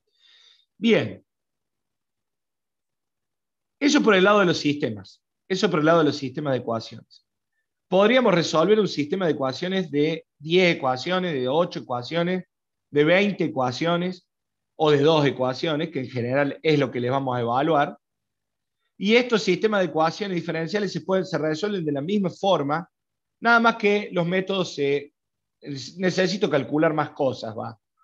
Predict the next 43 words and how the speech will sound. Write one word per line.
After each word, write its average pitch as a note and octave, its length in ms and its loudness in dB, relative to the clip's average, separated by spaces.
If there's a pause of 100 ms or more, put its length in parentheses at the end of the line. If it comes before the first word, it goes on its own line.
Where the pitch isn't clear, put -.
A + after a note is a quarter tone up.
(180)
Nada D#3+ 220 0
más D3 160 -2
que B2 140 -12
eso. - 240 -16 (1400)
La C4 200 4
otro, B3 520 4
el F#3 120 4
otro A#3+ 240 4
elemento E3+ 480 0
que D3 80 0
vamos E3+ 240 0
a D#3+ 60 0
ver F3 160 0
hoy, C#3 420 -2 (120)
la C3+ 120 -2
otra F3+ 380 0
cuestión C3+ 560 -2
que B2 100 -4
vamos B2+ 260 -2
a B2+ 60 -2
ver C#3 160 -2
hoy, C3 240 0
la A#2+ 160 -4
otra C#3+ 520 -2
resolución B2 800 -6
que C#3 80 -4
vamos C3+ 260 -2
a B2 40 -2
ver C3 140 -2
hoy, A#2+ 300 -4 (840)
que F3 80 0
en D#3+ 60 2
realidad E3 420 4
son F3+ 480 0 (260)
iguales, D3+ 760 2 (380)
o C3 60 -12
sea, B2 360 -4 (240)
se D#3+ 200 0
resuelven D3+ 560 0
de B2+ 80 -4
la B2 100 -8
misma D#3 400 -4
forma, B2+ 640 -2